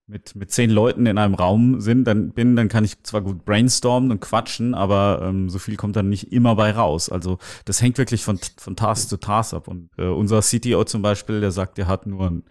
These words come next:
zehn Prozent seiner, äh, Schaffenskraft, wenn er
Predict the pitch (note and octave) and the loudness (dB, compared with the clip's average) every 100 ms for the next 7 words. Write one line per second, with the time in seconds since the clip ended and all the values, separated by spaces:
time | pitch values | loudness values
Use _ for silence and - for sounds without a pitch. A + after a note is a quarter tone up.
0 | _ _ _ A#2+ G#2 G2+ - G#2 F#2 G2 | _ _ _ -4 -2 0 2 2 2 2
1 | F#2 F2+ F2 _ _ _ - F#2 - F#2 | 2 2 -2 _ _ _ -6 -2 -2 -2
2 | F2+ - F#2+ F#2 - F#2 F#2 F2+ E2 | -4 -4 -2 -2 -2 2 4 4 2